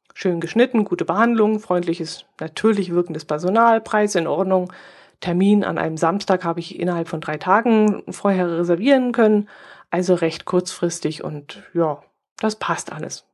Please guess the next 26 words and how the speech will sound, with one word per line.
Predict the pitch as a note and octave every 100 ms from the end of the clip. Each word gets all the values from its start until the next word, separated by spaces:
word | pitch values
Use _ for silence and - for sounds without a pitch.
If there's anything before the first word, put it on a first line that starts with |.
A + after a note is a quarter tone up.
| -
Okay, | F3+ G#3 G3+
die | F3+ F3 E3+ -
Kaugummi | - F#3 F#3 F3+
kauende | E3+ E3+ E3+ E3 D#3+ D#3+ D#3+ D#3 D#3 D3+ C#3+ C#3+ C3 C3
Dame, | D#3 D#3 G#3+ E4 - - - - - - -
naja, | C#3 E3 E3 F3+
das, | F#3+ F3 - -
äh, | E3+ D#3+ E3 - _ _ _ -
bereitet | E3 E3 E3+ E3+ F3
mir | E3+ E3+
heute | G3 B3+
noch | A#3+
unangenehmes | - A3 G#3+ G3+ G3 G3 -
Kopfkino, | F#3+ - G3+ F#3
das | F3+ E3+
geht | E3
mir | E3+
heute | F3+ G3
noch | F#3
durch | F3+ F3
den | E3+
Kopf, | F3 - - - - - _ _ _ -
aber | F3 F3+ F#3 F3 -
immerhin | G3 G#3 F#3 F#3+ G3+ F3 E3+ _ _ _ -
lenkt | A#3+ G#3 G#3
dieser | G#3+ G#3 G3 F#3+ F#3+